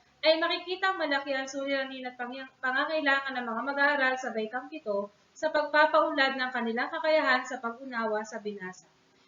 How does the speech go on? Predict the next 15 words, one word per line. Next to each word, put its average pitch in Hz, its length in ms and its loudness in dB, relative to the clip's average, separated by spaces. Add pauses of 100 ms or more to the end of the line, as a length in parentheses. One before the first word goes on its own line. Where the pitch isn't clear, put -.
(100)
Tinatayang 302 720 6
fifty-four 302 480 -6
percent 254 640 -2
ang 233 240 -4
nasa 240 320 -4
kabiguan, 220 720 -2 (320)
twenty-five 339 560 8
percent 262 480 2
ang 247 160 -4
mga 233 240 -2
nasa 233 240 0
instruksyonal, 247 800 -6 (240)
at 247 160 0
fifteen 359 320 -6
percent 262 480 0